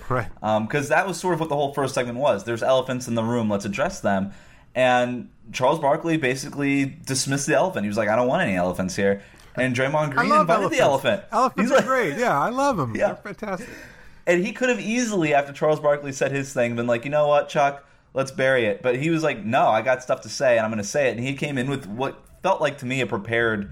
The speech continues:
Speaker 2: statement. Like, he was ready to, to have that. I was disappointed just from a comedy perspective. There was a bit that we had going on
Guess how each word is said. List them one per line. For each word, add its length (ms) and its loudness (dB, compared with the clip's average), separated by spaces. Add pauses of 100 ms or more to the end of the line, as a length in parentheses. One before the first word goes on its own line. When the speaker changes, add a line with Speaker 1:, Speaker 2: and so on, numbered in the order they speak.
(140)
Speaker 2:
statement. 540 -4
Like, 160 -2
he 100 -4
was 180 -4
ready 360 0
to, 260 -2
to 160 -6
have 280 -2
that. 280 -4 (480)
I 140 2
was 200 -6
disappointed 600 -4
just 180 -4
from 100 -2
a 60 -2
comedy 380 -4
perspective. 720 -10
There 160 0
was 160 -6
a 80 -2
bit 420 -6
that 140 -8
we 140 -4
had 200 -4
going 240 -2
on 300 -2